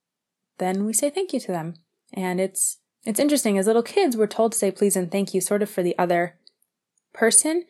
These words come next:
and we should, because we should show our gratitude to the people who do us kindnesses. But as we grow older, I think saying thank you is sort of a reminder to us that we should be grateful for the things that people are doing for us.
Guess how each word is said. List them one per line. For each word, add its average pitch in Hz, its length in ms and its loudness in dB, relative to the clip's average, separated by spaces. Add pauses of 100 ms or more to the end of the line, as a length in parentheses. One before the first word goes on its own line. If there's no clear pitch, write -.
(140)
and 220 100 2
we 214 100 4
should, 208 380 4
because 170 320 -2
we 180 120 -2
should 175 460 -2
show 247 520 2
our 175 140 2
gratitude 165 540 -4
to - 100 -12
the 170 80 -2
people 175 280 -4
who 175 100 -2
do 170 180 0
us 156 140 -2
kindnesses. 165 680 -6 (260)
But 190 120 0
as 180 160 0
we 196 60 -2
grow 196 220 2
older, 208 520 2 (500)
I 202 60 -6
think 214 460 -8 (560)
saying 214 380 2
thank 214 280 -2
you 202 80 6
is 185 100 2
sort 202 180 0
of 190 120 -2
a - 20 -6
reminder 175 760 -4
to - 260 -4
us 285 460 0 (440)
that - 140 -10
we 226 300 6
should 208 220 0
be 185 100 0
grateful 160 480 -2
for 170 140 -4
the 165 100 0
things 175 200 -4
that 165 100 -8
people 170 240 -2
are 156 60 2
doing 156 200 -2
for 151 140 -6
us. - 360 -2